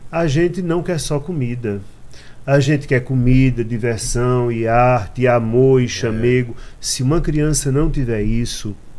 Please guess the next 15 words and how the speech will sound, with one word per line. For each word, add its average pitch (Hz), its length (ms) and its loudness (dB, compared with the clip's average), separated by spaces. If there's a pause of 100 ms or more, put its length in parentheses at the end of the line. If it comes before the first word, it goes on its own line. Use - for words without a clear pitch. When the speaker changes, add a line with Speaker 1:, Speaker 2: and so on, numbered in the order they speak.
(160)
Speaker 1:
ela 123 200 0
morre. 95 400 -6 (520)
Só - 220 0
que 202 140 -8
quando 254 360 -2
ela 165 140 2
recebe 131 720 -2
isso, 113 720 -6 (340)
ela 180 220 0
não 185 180 2
dá 180 160 0
conta 139 540 -2
dessa 120 320 -4
excitação 113 760 -4
toda. 95 440 -8